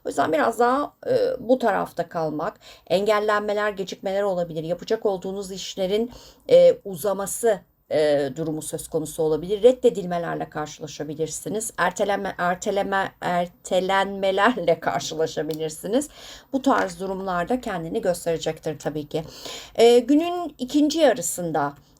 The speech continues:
e, rahatlayacak enerji. O yüzden görüşmeleriniz, iş, e, hayatınızla alakalı yapacak olduğunuz adımlar, görüşmeler, toplantılar, anlaşmalar, buluşmalar, imzalar,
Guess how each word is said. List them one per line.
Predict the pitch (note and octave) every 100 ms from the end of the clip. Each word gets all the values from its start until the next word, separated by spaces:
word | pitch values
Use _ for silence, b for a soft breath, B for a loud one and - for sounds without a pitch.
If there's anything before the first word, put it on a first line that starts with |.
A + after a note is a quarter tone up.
| -
e, | F3 E3+ E3 D#3+ D#3
rahatlayacak | F3+ G3+ G#3 F#3+ F3+ F3
enerji. | F3+ F3 E3+ F3 B3+
O | A#3
yüzden | A#3+ - A#3 A#3 A#3
görüşmeleriniz, | G3+ G#3+ - A3+ A3+ A3+ A#3 A3+
iş, | - G#3 A3 A3 - -
e, | F#3 F3+ F3 E3+ -
hayatınızla | G3 G3 G#3 - A3 G#3+ A3
alakalı | G#3 A3 - G#3+
yapacak | G#3+ G3+ - A3+
olduğunuz | A3+ G#3+ G#3+ A3 G#3+ - -
adımlar, | F3 G3 A3 G#3+ G#3
görüşmeler, | G#3+ F3 D3+ D#3 - G#3+ G#3+ G#3+ A3
toplantılar, | F#3+ E3+ D#3+ F#3 - A3 G#3+ G#3+ -
anlaşmalar, | D#3 D3+ G#3 - A3+ G#3+ A3 A3 F3+
buluşmalar, | - - - - G#3+ G#3+ G#3+ A3 -
imzalar, | D3+ C#3+ G#3 G#3 G#3+ A3 A3